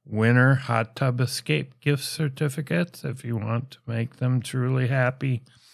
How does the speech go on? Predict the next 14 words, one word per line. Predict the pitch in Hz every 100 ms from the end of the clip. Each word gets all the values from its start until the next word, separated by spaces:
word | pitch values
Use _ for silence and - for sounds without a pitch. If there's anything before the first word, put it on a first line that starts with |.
| - - - -
and, | 104 107 104 110 104
uh, | 101 104
give | 117 117 110
them | 110 113
what | 107 107
they | 98 95
really | 92 101 104 127 139 139
want. | 143 135 117 95 _ _ _ _ _ _ _ _ _ _ _ _ _ _ _ _ _ -
<laughs> | 135 - 123 - _ _ _ _ _ _ _ -
Yeah, | 117 120 127 127
those | 123 123 123
are | 123 107
some | - 123 113 101 - _ _ _ _ _ _ _ _ _ _ _ _ _ _ _ _ _ _ _ _ -
<laughs> | 131 127